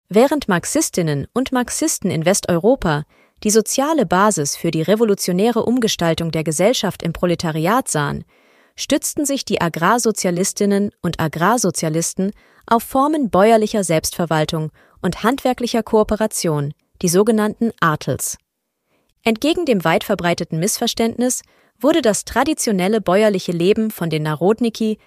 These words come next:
keineswegs romantisiert oder verherrlicht. Wer einen Eindruck davon bekommen will, was russische Sozialistinnen und Sozialisten von religiös übertünchten, patriarchalen Lebensformen und Familienstrukturen hielten,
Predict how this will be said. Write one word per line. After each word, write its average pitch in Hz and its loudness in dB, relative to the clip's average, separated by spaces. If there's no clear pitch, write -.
keineswegs 269 -2
romantisiert 180 0
oder 220 0
verherrlicht. 160 -2
Wer 196 2
einen 185 -2
Eindruck 269 -2
davon 175 -2
bekommen 202 -2
will, 156 0
was 185 -2
russische 254 0
Sozialistinnen 160 -2
und 170 -6
Sozialisten 165 -2
von 165 -4
religiös 170 0
übertünchten, 160 -2
patriarchalen 226 2
Lebensformen 165 0
und 165 -4
Familienstrukturen 170 0
hielten, 185 0